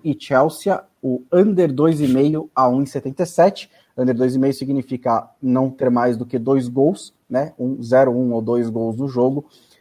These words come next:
É, o Chelsea é um time de defesa muito, muito forte,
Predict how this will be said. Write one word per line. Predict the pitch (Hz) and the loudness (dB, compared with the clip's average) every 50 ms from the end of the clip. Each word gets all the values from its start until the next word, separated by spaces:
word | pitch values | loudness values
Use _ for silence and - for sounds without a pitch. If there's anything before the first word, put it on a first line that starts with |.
| _ _ | _ _
É, | - 117 117 117 120 | 2 4 4 6 4
o | 117 120 | 4 2
Chelsea | - 139 131 131 127 - 135 | 4 4 4 4 4 0 -2
é | 127 | -4
um | |
time | 123 - - 127 123 | -4 -4 -4 -4 -2
de | 117 120 117 | -2 -4 -4
defesa | 120 117 113 - 127 120 113 113 | -4 -6 -4 -2 -4 -2 -2 -2
muito, | 113 120 135 147 160 170 165 - 139 | 0 0 2 2 2 0 0 -2 -2
muito | 135 127 127 123 - | 0 0 -2 -2 -6
forte, | - - - 120 - - - - - 160 | -2 2 4 4 4 4 0 -6 -16 -20